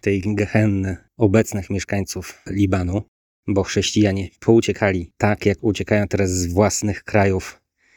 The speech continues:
Brytyjczycy, Francuzi czy Niemcy. Na razie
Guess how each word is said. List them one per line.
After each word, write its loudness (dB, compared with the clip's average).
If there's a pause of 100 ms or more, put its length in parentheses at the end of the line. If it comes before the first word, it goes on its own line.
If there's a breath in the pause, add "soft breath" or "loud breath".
(180)
Brytyjczycy, 0 (180)
Francuzi 0 (200)
czy -4
Niemcy. -6 (300)
Na 0
razie 0